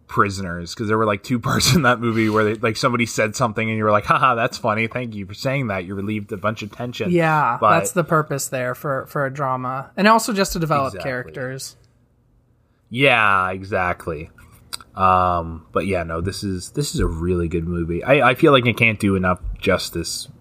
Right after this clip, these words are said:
Speaker 1: um, to this movie. Like, I feel like I can't talk about it enough.
Speaker 2: So good. A must watch, for sure.
Speaker 1: Oh, yeah.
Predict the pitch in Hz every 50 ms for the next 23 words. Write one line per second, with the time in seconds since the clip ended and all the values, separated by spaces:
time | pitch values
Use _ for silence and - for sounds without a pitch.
0 | - _ - 90 90 87 87 85 82 82 82 78 78 78 - - - - - -
1 | - - - - - - - - - _ _ - - 113 101 101 95 - 104 95
2 | 90 85 87 87 85 87 87 90 92 90 110 101 98 95 92 92 87 - 98 92
3 | 85 - 98 87 87 - 85 85 85 85 87 - 87 85 82 82 78 80 78 -
4 | - - - - - _ _ _ _ _ _ _ _ _ _ - - - 202 180
5 | 160 143 135 127 120 110 123 135 - _ _ - 175 180 180 180 165 160 - -
6 | 151 131 120 117 120 120 - - - - - 370 359 - - - 165 156 147 143
7 | - - 156 135 123 117 113 107 113 - - _ _ _ _ _ _ - 139 139
8 | 135 127 117 95 82 80 78